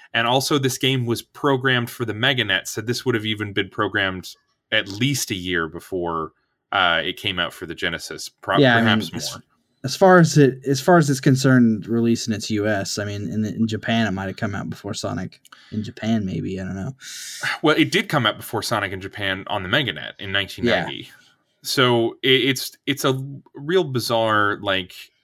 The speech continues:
Speaker 1: timeline, but Sonic one came out in nineteen ninety-one worldwide.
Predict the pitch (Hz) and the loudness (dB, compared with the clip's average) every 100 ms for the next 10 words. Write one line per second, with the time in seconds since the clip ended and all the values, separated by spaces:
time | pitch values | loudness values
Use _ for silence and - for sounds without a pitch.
0 | _ _ - 120 117 113 113 113 - 147 | _ _ -2 0 2 0 0 -2 -2 0
1 | 160 131 - 113 107 123 113 - 101 98 | 0 -4 -8 -4 0 0 0 -6 -4 -2
2 | 92 92 - - - 110 110 - 110 104 | -2 -6 -16 -10 -4 -2 -2 -2 -4 -2
3 | 104 95 92 90 98 82 87 78 - | -4 -4 -6 -2 -2 -2 -4 -8 -8